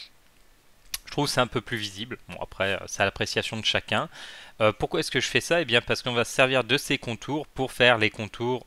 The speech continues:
euh, de nos quartiers. Puisque, évidemment, les contours intérieurs, eh bien, eux seront tracés en fonction de l'image. Mais par contre, les contours extérieurs, eh bien, eux seront tracés,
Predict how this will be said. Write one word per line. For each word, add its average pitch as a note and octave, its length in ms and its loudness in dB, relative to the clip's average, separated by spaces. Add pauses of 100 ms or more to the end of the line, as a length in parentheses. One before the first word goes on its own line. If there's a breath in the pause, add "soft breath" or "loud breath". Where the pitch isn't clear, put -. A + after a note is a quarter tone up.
(100)
euh, F#2+ 180 0
de G#2 140 -4
nos A2 120 0
quartiers. - 440 0 (320 loud breath)
Puisque, - 180 -4
évidemment, A2+ 480 2
les A2 140 -2
contours A2 420 -6
intérieurs, A2+ 720 4 (320 loud breath)
eh F#2 40 -10
bien, F#2+ 260 0
eux B2 100 2
seront G#2+ 240 -6
tracés - 400 0
en G2 120 -4
fonction A#2+ 600 -6 (300 soft breath)
de F#2+ 100 -4
l'image. G#2+ 540 0 (260 loud breath)
Mais G2 80 -4
par - 160 0
contre, A2+ 240 -6
les G2 60 2
contours - 480 -6
extérieurs, G#2+ 800 2
eh G2 60 0
bien, F#2 300 -2
eux A#2+ 160 -2
seront F#2+ 300 -6
tracés, - 480 -2